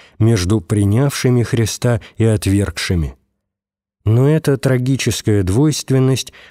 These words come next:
была связана с самой природой еврейского религиозного духа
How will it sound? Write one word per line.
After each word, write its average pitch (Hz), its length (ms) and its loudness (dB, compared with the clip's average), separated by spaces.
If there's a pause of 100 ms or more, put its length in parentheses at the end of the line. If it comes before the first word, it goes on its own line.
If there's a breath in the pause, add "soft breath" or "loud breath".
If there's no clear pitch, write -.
была 127 280 2
связана 143 560 0
с - 40 -6
самой 139 480 0
природой 123 640 0 (160 loud breath)
еврейского 110 760 2
религиозного 107 840 0
духа 127 480 0